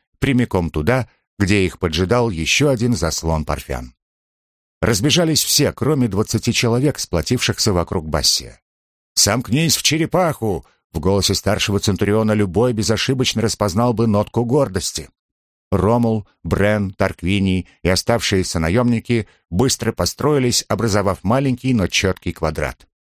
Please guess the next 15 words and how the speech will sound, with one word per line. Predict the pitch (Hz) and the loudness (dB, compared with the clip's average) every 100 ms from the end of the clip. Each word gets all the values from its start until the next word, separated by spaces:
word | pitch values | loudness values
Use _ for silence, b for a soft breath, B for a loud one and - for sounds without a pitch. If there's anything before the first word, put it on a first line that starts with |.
| _ _ _ _ - | _ _ _ _ -4
«Римские | 78 76 107 107 - 117 117 | -2 2 2 2 2 2 2
солдаты | - 110 101 110 117 | 2 2 0 0 2
не | 110 | 0
бегут!» — | 110 113 120 95 - b b | 2 0 0 -2 -6 b b
напрягая | 208 - 98 107 107 | 0 2 0 2 2
голос, | 90 123 113 - | 2 2 2 0
выкрикнул | 85 113 113 - 113 117 | 0 0 0 -2 0 2
Бассий. | 123 98 - 67 - _ _ | 2 0 -2 -4 -16 _ _
«Тем | - 110 107 | 0 2 4
более | 135 135 127 | 4 2 2
на | 127 | 2
виду | 123 127 143 | 2 2 2
у | 131 | 0
целой | - 135 139 | 2 2 4
армии!» — | 139 151 110 104 85 69 | 2 2 0 -2 -2 -6